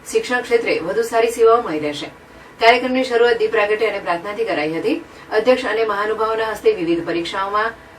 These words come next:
શાળાના એકથી ત્રણ નંબર મેળવેલા વિદ્યાર્થીઓને શૈક્ષણિક કીટ આપી સન્માનિત કરાયા હતા.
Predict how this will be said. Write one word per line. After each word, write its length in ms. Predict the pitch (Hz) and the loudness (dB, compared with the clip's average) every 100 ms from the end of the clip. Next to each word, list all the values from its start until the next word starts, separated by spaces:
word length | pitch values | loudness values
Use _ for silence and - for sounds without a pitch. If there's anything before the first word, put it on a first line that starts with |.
| - | 0
શાળાના 420 | 202 214 214 - | 4 4 2 -2
એકથી 180 | 170 175 | -4 -6
ત્રણ 240 | 170 185 214 | -6 -4 -2
નંબર 240 | 220 220 220 | -2 -2 2
મેળવેલા 300 | 220 220 226 | 2 2 2
વિદ્યાર્થીઓને 720 | 165 156 160 226 240 233 269 - - - | 0 -2 -4 -4 -4 -4 -6 -12 -20 2
શૈક્ષણિક 420 | 226 226 254 262 | 4 4 2 0
કીટ 180 | 233 226 | 0 2
આપી 180 | 226 233 | 2 0
સન્માનિત 500 | 240 226 226 247 - | -4 -4 -2 -4 -4
કરાયા 240 | 147 147 | -4 -4
હતા. 240 | 151 - | -6 -8